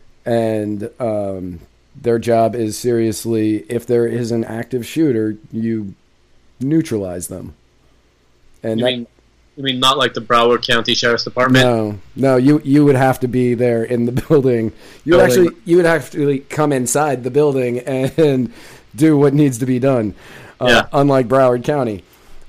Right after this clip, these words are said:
Speaker 1: Um, but yeah, somebody, uh, offered me <laughs> that job.
Speaker 2: Look, I'm sure it doesn't. It, I'm sure it has to pay decently. Putting
Speaker 1: Yeah,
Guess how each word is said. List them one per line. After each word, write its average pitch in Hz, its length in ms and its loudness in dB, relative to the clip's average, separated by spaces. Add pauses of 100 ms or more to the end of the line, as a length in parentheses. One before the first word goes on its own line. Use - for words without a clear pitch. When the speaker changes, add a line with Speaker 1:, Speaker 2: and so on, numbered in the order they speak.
Speaker 1:
Um, 113 720 0 (260)
but 135 160 0
yeah, 139 200 4
somebody, 139 440 2
uh, 123 320 0
offered 135 320 -2
me 139 160 -2
<laughs> 113 180 -6
that 143 140 -4
job. 117 560 -4 (2000)
Speaker 2:
Look, 208 160 0
I'm 143 120 2
sure 190 220 4
it - 140 -4
doesn't. 147 340 0
It, 151 160 0
I'm 143 140 2
sure 185 200 4
it 151 60 6
has 160 180 0
to - 80 -8
pay 143 260 0
decently. 117 640 -2
Putting 127 640 -4 (500)
Speaker 1:
Yeah, 170 280 0